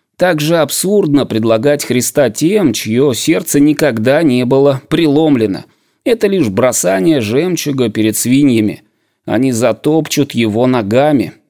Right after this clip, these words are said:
Это будет тем, чего следовало ожидать. В Писании нет ни заповеди предлагать Христа беззаботному грешнику,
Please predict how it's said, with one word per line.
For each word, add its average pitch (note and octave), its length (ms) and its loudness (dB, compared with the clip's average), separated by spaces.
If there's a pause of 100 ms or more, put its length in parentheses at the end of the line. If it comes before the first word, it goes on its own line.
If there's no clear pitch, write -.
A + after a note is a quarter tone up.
Это F3+ 380 -2
будет E3 600 -2
тем, F#3+ 380 0
чего A#2 440 -2
следовало A#2 680 0
ожидать. A#2+ 760 -2 (500)
В - 120 -20
Писании A3+ 600 -2
нет G#3+ 460 0
ни E3+ 180 2
заповеди D#3+ 760 0
предлагать B2 600 -2
Христа D3+ 560 0
беззаботному B2 800 0
грешнику, B2+ 640 -2